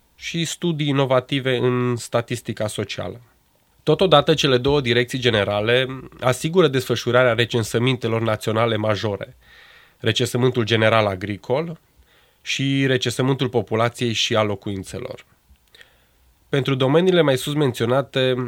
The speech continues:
am exercitat coordonarea proceselor vizând consolidarea indicatorilor existenți, lansarea inițiativelor de armonizare metodologică și optimizarea calității datelor colectate și diseminate.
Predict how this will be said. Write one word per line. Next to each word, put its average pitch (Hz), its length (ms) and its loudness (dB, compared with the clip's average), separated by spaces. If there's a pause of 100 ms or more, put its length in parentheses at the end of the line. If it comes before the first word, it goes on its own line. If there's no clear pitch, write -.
(220)
am 127 160 0
exercitat 127 580 -2
coordonarea 117 580 2
proceselor 110 640 -2
vizând 104 520 -4
consolidarea 113 720 0
indicatorilor 110 760 -2
existenți, 98 880 -6 (840)
lansarea 117 540 2
inițiativelor 113 840 0
de 104 340 -2 (260)
armonizare 123 680 2
metodologică 107 1000 -4 (420)
și - 180 -4
optimizarea 135 640 0
calității 117 560 -2
datelor 120 460 0
colectate 113 600 -4
și 113 160 -4
diseminate. 101 920 -8